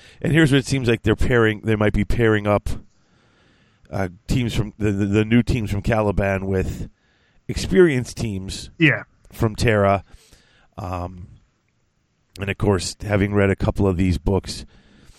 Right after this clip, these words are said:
Speaker 1: uh, it seems like, you know, the Lion is purposely teaming up guys from Caliban with teams from Terra.
Speaker 2: Yeah, absolutely. Trying to, trying to bring the Legion as, as a whole.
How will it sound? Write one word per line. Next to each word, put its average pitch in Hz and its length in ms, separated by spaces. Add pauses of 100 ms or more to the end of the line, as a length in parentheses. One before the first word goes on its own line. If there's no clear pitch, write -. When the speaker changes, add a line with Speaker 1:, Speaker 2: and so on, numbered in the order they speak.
(260)
Speaker 1:
uh, 90 360
it - 100
seems 95 300
like, 87 280
you 101 100
know, 85 180
the - 120
Lion 98 300
is 92 100
purposely - 720 (220)
teaming 101 340
up 87 280 (180)
guys 90 260
from 92 300 (920)
Caliban 98 580
with 90 220
teams 92 260
from 87 140
Terra. 87 460 (1600)
Speaker 2:
Yeah, 139 280
absolutely. 120 520
Trying 120 260
to, 110 180 (140)
trying 107 280
to 101 60 (840)
bring 147 220
the 127 80
Legion 120 460 (220)
as, 123 220
as 127 100
a 127 80
whole. 123 360